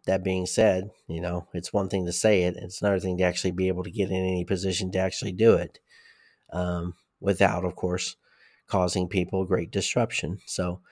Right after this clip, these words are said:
that goes back to, there's going to be a moment in time when I think there's going to be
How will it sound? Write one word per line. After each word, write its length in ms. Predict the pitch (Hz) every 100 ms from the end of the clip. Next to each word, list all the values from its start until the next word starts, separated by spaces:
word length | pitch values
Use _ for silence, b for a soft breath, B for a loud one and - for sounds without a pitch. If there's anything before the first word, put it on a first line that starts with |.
| b b b b _ -
that 140 | 101
goes 260 | 104 113 -
back 220 | 113 107
to, 200 | 101 87
there's 260 | 92 98 -
going 280 | 98 107 104
to 60 |
be 140 | 110 113
a 60 |
moment 320 | 110 110 113
in 80 | 120
time 500 | 120 113 98 87 92
when 140 | 92 90
I 100 | 92
think 260 | - 92 87
there's 200 | 87 90
going 240 | 95 92
to 40 | 90
be 320 | 92 90 92